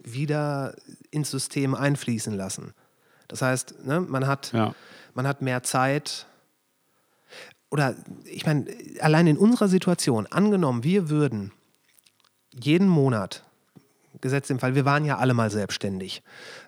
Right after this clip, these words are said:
Speaker 1: Äh, als Selbstständiger würde man jetzt jeden Monat eins fünf bekommen und müsste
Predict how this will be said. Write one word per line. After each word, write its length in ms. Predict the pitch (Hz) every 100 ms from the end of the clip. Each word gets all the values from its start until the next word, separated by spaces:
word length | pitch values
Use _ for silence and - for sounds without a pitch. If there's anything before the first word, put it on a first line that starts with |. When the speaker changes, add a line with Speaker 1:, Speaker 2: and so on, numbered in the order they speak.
| -
Speaker 1:
Äh, 120 | 131 - - 127 120 -
als 220 | - 135
Selbstständiger 680 | 175 247 - 196 190 180 139
würde 200 | 165 170
man 180 | 117 110
jetzt 220 | 110 -
jeden 240 | 156 180
Monat 480 | 165 143 131 104 -
eins 260 | 135 147 151
fünf 380 | - 147 147 -
bekommen 540 | 113 - 110 127 180 - - -
und 180 | 131
müsste 520 | 131 156 - 170 160